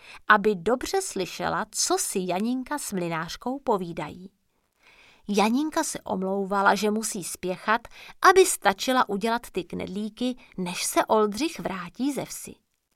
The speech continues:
Mlynářka povídá: „Dej si se mnou kafíčko,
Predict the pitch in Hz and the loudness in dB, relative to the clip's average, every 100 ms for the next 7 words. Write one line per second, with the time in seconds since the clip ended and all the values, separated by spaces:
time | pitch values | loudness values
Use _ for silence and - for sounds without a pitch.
0 | _ _ _ _ - 202 196 175 170 - | _ _ _ _ -2 2 4 4 0 0
1 | 233 226 202 190 170 175 165 165 _ _ | -2 0 0 -2 -6 -10 -10 -16 _ _
2 | _ _ _ _ - _ 165 180 180 - | _ _ _ _ -20 _ -2 0 0 0
3 | - - 220 208 214 185 - - 190 - | 0 4 6 6 6 4 -2 -4 -8 -10
4 | - | -8